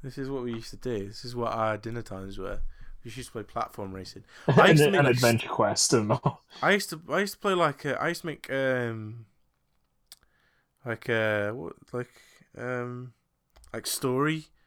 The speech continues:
Speaker 1: levels on that platform racing too.
Speaker 2: Yeah.
Speaker 1: Made, like,
Speaker 2: Is that
Speaker 1: made,
Speaker 2: one
Speaker 1: like,
Speaker 2: had,
Speaker 1: a
Speaker 2: like,
Speaker 1: seri-
Speaker 2: Simpsons on it and stuff? Like,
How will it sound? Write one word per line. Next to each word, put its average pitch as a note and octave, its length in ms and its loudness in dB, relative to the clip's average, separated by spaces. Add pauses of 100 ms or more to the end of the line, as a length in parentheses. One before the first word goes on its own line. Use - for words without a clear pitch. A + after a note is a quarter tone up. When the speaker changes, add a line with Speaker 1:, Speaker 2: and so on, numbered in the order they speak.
(120)
Speaker 1:
levels D#3 360 -2
on E3 140 -4
that E3 180 -6
platform D#3+ 340 -6
racing D#3+ 300 -8
too. F3 280 -6 (600)
Speaker 2:
Yeah. C#3 540 8 (120)
Speaker 1:
Made, C#3+ 120 -6
like, C3 120 -8 (160)
Speaker 2:
Is C3+ 100 8
that D#3+ 160 6
Speaker 1:
made, D#3 80 2
Speaker 2:
one E3+ 100 6
Speaker 1:
like, D#3+ 120 8
Speaker 2:
had, D#3+ 40 2
Speaker 1:
a D#3 40 4
Speaker 2:
like, D3 200 8
Speaker 1:
seri- C3 140 -6 (100)
Speaker 2:
Simpsons A2+ 720 4
on G2+ 140 2
it F2+ 140 -6
and G#2 120 -2
stuff? F#2+ 500 0
Like, G#2+ 400 4